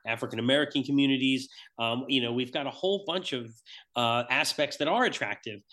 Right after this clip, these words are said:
to especially the youth of the continent. So I don't see the U S and China having to come into conflict. And, uh, and one other point, uh, let me add here at the end to kind of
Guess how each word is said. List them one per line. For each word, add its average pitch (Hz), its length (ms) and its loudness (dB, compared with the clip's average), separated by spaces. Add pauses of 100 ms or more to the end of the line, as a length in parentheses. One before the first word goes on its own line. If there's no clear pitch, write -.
(200)
to 151 100 4
especially 156 420 2
the 147 80 2
youth 131 240 4
of 151 80 -2
the 156 60 -4
continent. 208 520 -4
So 139 240 0 (260)
I 214 140 2
don't 269 220 6
see 185 260 2
the 143 80 2
U 151 160 4
S 139 120 0
and 127 80 -6
China 131 220 -2
having 127 280 -4
to 123 80 -8
come 120 200 -2
into 120 120 -2
conflict. 120 560 -4
And, 117 160 -4 (240)
uh, 151 60 2
and 151 200 4
one 226 160 4
other 202 160 4
point, 156 320 0
uh, 135 100 2
let 139 120 2
me 139 180 0
add 131 220 4
here 120 180 -2
at 110 120 -6
the 120 120 -4
end 113 240 -2
to 120 80 -12
kind 117 240 -2
of 104 100 -2